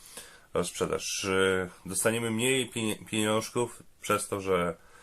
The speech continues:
tu jest akurat duży spot, tak? Już teraz jednouncjowy wiadomo, że wychodzi troszeczkę taniej zawsze, bo tego spotu jest mniej. No nie do końca, bo jak kupujemy takie, takie malutkie pchełki, to u dealera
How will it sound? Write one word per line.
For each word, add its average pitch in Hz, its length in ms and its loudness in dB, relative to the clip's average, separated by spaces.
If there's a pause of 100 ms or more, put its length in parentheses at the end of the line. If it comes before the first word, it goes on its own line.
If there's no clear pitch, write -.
(340)
tu 110 140 -4
jest 95 260 0
akurat 85 420 2 (120)
duży 90 280 -6
spot, - 600 4
tak? 101 480 4
Już - 280 -16
teraz 82 380 0
jednouncjowy 87 680 0
wiadomo, 85 340 -6
że 76 100 -12 (100)
wychodzi 76 520 -8
troszeczkę - 440 -10
taniej 107 400 2
zawsze, 95 280 -6
bo 82 120 -6
tego 73 300 -6
spotu 76 400 -6 (520)
jest 87 220 -6
mniej. 80 280 -6 (720)
No 156 80 0
nie 160 100 4
do 160 100 6
końca, 104 420 4 (160)
bo 85 240 2
jak 110 140 6
kupujemy 135 460 0
takie, 123 400 2 (840)
takie 117 260 -2
malutkie 123 400 2
pchełki, 104 600 4 (360)
to 107 100 0
u 113 160 -4
dealera 113 600 8